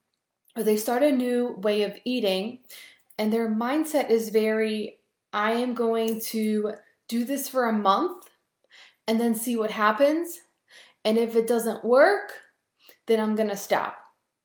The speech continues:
Or, you know, "I'm gonna give this a try,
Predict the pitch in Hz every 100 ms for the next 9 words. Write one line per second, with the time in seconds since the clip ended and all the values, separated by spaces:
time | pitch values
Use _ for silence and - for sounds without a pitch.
0 | _ _ _ _ _ _ - - - _
1 | 233 233 226 226 214 208 208 202 302 302
2 | 294 285 320 349 349 302 269 262 247 247
3 | 240 220 - 196 185 175 180 302